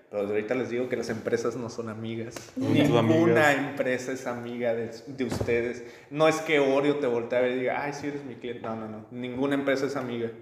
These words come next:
Speaker 1: Entonces, este, me puse a investigar si este fenómeno que, que yo estaba viendo tiene un nombre, y sí, tiene algo que, es algo que se llama capitalismo rosa.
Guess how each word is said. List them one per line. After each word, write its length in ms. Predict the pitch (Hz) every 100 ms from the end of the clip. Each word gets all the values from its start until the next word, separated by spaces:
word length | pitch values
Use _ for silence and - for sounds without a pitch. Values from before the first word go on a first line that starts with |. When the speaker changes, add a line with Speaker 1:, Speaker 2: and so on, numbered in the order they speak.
| - - - - -
Speaker 1:
Entonces, 640 | 127 127 135 135 165 165
este, 360 | 117 135 - 131
me 100 | 120
puse 200 | 127 147
a 20 |
investigar 440 | 151 151 160 156
si 140 | 156 131
este 200 | - 185
fenómeno 640 | - 233 208 175 165 156
que, 320 | - 131 104 -
que 80 | 131
yo 80 | 110
estaba 220 | - 127
viendo 180 | 131 135
tiene 200 | 123 127
un 60 |
nombre, 260 | 131 131 139
y 40 |
sí, 280 | 139 254 - -
tiene 240 | 127 127
algo 260 | 127 143 143
que, 320 | 143 123 -
es 180 | 135 147
algo 140 | 147
que 80 | 151
se 80 | 135
llama 340 | 127 151 160
capitalismo 720 | 151 - 123 113 110 113 123
rosa. 340 | 110 139 147